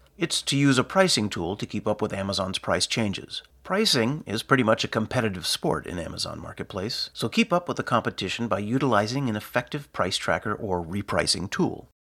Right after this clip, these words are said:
They can watch competitors' prices and change your prices without having to lift a finger.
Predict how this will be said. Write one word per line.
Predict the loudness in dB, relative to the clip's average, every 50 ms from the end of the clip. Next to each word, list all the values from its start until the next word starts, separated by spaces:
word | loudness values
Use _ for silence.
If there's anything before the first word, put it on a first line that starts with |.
| _ _
They | -2 0
can | 2 2 4
watch | 6 6 6 4 2
competitors' | -2 -4 -2 0 0 2 2 0 -2 -2
prices | 2 2 2 2 2 0 -4 -4 -6 -6
and | -6 -6 -8 -8 -8 -8
change | -6 -6 -6 -6 -6
your | -4 -4 -4
prices | -2 -2 -4 -4 -4 -4 -6 -4 -2 -4 -4 -4 -6
without | -10 -2 0 2 2 2 0
having | -4 -4 -4 -4
to | -4 -4
lift | -6 -6 -6 -8
a | -10
finger. | -6 -6 -4 -4 -4 -6 -8 -10 -14